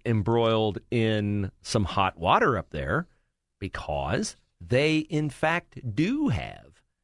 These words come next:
an inspector general who is looking into the stewardship of the mayoral administration. And so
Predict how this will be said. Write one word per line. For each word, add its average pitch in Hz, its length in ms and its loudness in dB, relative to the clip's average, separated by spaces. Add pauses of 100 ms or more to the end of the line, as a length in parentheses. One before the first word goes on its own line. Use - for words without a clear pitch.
(180)
an 113 120 2
inspector 107 540 -2
general 80 520 -8 (400)
who 139 120 4
is 117 140 2
looking 135 420 2
into 165 600 -2 (420)
the 110 560 0 (1500)
stewardship - 960 0 (340)
of 120 240 2
the 107 340 0 (480)
mayoral 131 520 4
administration. 170 840 0 (1800)
And 127 360 2
so 127 580 2